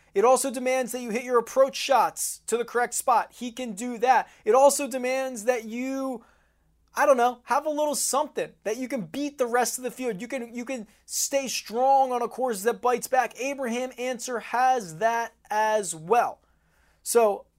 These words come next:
I'm looking at him at forty-five to one. That's gonna be a click from me,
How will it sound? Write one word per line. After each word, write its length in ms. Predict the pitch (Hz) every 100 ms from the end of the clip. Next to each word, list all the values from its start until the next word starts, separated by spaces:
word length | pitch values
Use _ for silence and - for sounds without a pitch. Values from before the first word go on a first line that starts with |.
| -
I'm 280 | 180 302 285
looking 280 | 226 202 190
at 140 | 180
him 80 | 175
at 120 | 175
forty-five 460 | 196 196 175 185 170
to 80 |
one. 220 | 170 180 160
That's 300 | 185 285 -
gonna 160 | 285
be 120 | 226
a 60 | 196
click 280 | - 226 226
from 420 | - 175 160 175
me, 360 | 269 233 180